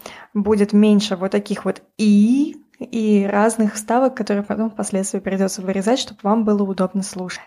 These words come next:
Тема, которую я сегодня хотела бы поднять, связана с взаимодействием между клиентом и заказчиком, а точнее, правильной постановкой технического задания.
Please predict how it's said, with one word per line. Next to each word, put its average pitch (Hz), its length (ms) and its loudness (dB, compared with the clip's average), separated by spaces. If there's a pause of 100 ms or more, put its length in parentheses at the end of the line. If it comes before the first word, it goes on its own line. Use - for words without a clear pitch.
Тема, 262 300 2
которую 220 320 0
я 220 140 -2
сегодня 214 320 -2
хотела 214 280 0
бы 202 120 -2
поднять, 233 360 -2
связана 240 440 0
с 214 420 -2
взаимодействием 208 880 0
между 196 300 0
клиентом 202 560 0
и 190 40 2
заказчиком, 190 680 -6 (340)
а 202 120 -2
точнее, 220 560 0
правильной 214 540 2
постановкой 202 680 -2
технического 202 840 -2
задания. 185 680 -2